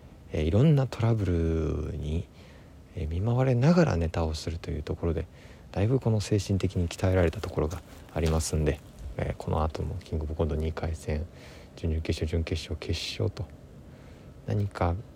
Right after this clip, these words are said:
が起きてもいけるっていう状態にしておきたいですね。そういう心持ちで今後やっていきたいなと、え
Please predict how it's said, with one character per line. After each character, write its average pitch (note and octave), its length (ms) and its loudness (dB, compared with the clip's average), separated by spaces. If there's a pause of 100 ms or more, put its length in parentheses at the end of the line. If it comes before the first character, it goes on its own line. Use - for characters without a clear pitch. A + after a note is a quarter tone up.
(140)
が G#2 80 2 (180)
起 A3+ 200 2
き - 20 -2
て - 280 -2
も E4 320 4 (840)
い - 80 -2
け - 240 -6
る - 140 -2
っ A2+ 40 -2
て - 280 -10
い F#2+ 100 -8
う - 60 -8 (200)
状 D#2 260 -2
態 D#2+ 360 -8
に A2 240 0 (920)
し - 120 -16
て - 160 0
お E2+ 100 4
き - 180 -8
た G2 220 2
い E2+ 80 4
で D#2 60 -4
す - 160 -10
ね。 C3 260 4 (960)
そ F2 200 0
う F2 60 2
い F#2 80 2
う F2+ 40 0
心 G#2 380 2
持 G#2 160 2
ち - 140 -4
で G#2 180 4 (380)
今 E2+ 200 4
後 E2 80 4
や E2 80 4
っ - 20 2
て - 220 -4
い E2+ 60 0
き - 100 -12
た - 180 0
い D#2+ 80 2
な G#2+ 220 4
と、 - 200 -6 (920)
え D#2 300 -2